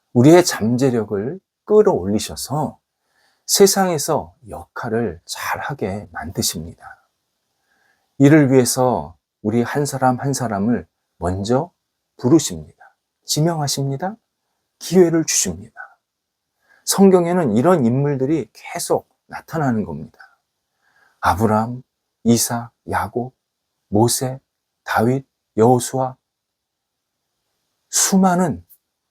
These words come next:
선지자들. 다 평범한 인생, 인생으로 끝날 줄 알았습니다. 아모스 같은 경우는요, 자기는 농부였다고 그렇게 외치고 있습니다.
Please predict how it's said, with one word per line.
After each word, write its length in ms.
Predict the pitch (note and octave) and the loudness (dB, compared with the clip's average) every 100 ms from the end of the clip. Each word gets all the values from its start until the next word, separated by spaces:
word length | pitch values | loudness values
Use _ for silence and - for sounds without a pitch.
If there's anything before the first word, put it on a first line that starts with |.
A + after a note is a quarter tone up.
| _ _ | _ _
선지자들. 640 | - - E3+ C#3+ - - - _ _ _ _ _ _ _ _ _ _ | -10 -4 -4 -4 -10 -14 -20 _ _ _ _ _ _ _ _ _ _
다 520 | - - - - D#3 - - | -4 0 2 0 -2 -10 0
평범한 500 | A3 A3 G3+ G3 C#3 | 4 6 6 4 2
인생, 440 | C3 C#3 C#3 C3 - | 0 0 -4 -6 -2
인생으로 640 | C#3+ C3+ D3 C3 B2 C3 | 0 0 -2 -4 -4 -4
끝날 340 | - G3+ F#3+ | 0 0 0
줄 160 | D#3+ C3+ | -4 -8
알았습니다. 500 | - D2 - - F#2 _ _ _ _ _ _ _ _ _ _ _ _ _ _ _ _ _ _ _ | -10 -10 -12 -14 -20 _ _ _ _ _ _ _ _ _ _ _ _ _ _ _ _ _ _ _
아모스 420 | - A#2 E3 D#3+ | 0 4 4 2
같은 320 | F3 D#3 - B2+ | -2 -4 -2 -4
경우는요, 560 | A2+ G2+ G2 G#2+ F#3 - _ _ _ _ _ _ | -4 -8 -10 -10 -12 -16 _ _ _ _ _ _
자기는 640 | - C3+ D3 E3 F#3+ G2+ - _ | -4 -2 0 0 0 -2 -8 _
농부였다고 1000 | - B2 F3+ G#3 G3 - A#2+ G2+ B2 G2+ _ | 2 4 6 6 4 2 -6 -6 -10 -12 _
그렇게 320 | - F3+ F#3 F#3 | 0 0 0 -2
외치고 480 | F#2+ G#3 - D#3+ | -2 -2 -4 0
있습니다. 500 | A#2 - E2+ D#2+ - | -2 -2 -10 -14 -20